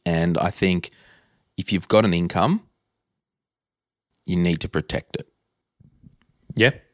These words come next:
Speaker 2: I mean, we, we, we do a calculation looking at the value of clients' income between now and retirement.
Speaker 1: Mm.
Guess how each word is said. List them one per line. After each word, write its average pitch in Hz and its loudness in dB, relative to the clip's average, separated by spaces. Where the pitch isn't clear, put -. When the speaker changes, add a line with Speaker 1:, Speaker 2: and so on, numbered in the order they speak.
Speaker 2:
I 120 2
mean, 127 6
we, 143 8
we, 139 0
we 123 0
do 131 4
a 101 4
calculation 104 0
looking 107 0
at 92 -6
the 104 -2
value 98 2
of 95 -8
clients' 98 -2
income 117 -2
between 98 -2
now 107 2
and 98 0
retirement. 143 -2
Speaker 1:
Mm. 170 -2